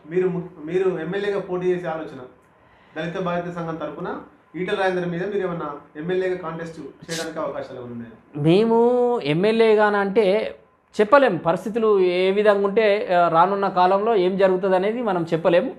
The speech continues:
Speaker 2: మ్, వంద శాతం మాకు ఏదన్నా అవకాశం ఉండి, మాకు ఎవరన్నా సపోర్ట్ చేసి ఉండేది ఉంటే, మా దళిత బాధితుల నుంచి ఎవరినో ఒకరిని నిలబెట్టి ముందుకు పంపించే ప్రయత్నం చేస్తాం.
Speaker 1: హుజురాబాద్ గడ్డ మీద ఈటెల రాజేందర్కు వ్యతిరేకత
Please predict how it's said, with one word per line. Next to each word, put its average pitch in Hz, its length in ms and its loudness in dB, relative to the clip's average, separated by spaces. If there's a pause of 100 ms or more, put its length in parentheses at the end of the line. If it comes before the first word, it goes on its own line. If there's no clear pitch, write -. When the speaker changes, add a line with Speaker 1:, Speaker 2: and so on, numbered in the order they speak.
(200)
Speaker 2:
మ్, 247 260 -10
వంద 220 180 6
శాతం 262 400 4
మాకు 226 260 2
ఏదన్నా 214 320 2
అవకాశం 220 460 2
ఉండి, 214 360 0 (280)
మాకు 190 540 2
ఎవరన్నా 196 360 4
సపోర్ట్ 190 440 0
చేసి 202 200 2
ఉండేది 196 260 0
ఉంటే, 208 200 2
మా 196 420 6 (260)
దళిత 180 220 4
బాధితుల 202 420 4
నుంచి 196 320 0
ఎవరినో 196 320 2
ఒకరిని 185 320 0
నిలబెట్టి 185 640 0 (280)
ముందుకు 240 260 -2
పంపించే 147 380 0
ప్రయత్నం 139 400 -4
చేస్తాం. - 240 -14 (1160)
Speaker 1:
హుజురాబాద్ 175 540 -2
గడ్డ 180 260 0
మీద 190 160 0 (400)
ఈటెల 214 220 -4
రాజేందర్కు 208 720 -4 (440)
వ్యతిరేకత 208 400 -6